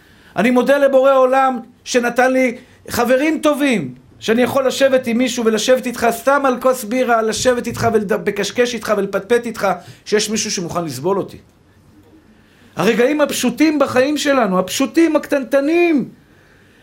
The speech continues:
מי שיודע להעריך את הדברים הקטנים, בורא עולם ייתן לו את הדברים הגדולים.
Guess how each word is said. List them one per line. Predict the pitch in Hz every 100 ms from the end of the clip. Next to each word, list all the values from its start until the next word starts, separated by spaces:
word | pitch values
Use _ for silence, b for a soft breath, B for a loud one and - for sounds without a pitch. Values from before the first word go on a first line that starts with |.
| b
מי | 202 269 330
שיודע | 311 311 302 285 214 302 294
להעריך | 294 277 269 262 254 285 269 254
את | 254
הדברים | 226 226 247 277 247
הקטנים, | 247 - 240 262 262
בורא | 233 247
עולם | 262 247 254 247
ייתן | 247 247 254
לו | 247
את | 247
הדברים | 202 233 247 240
הגדולים. | 208 196 233 247 254 240 175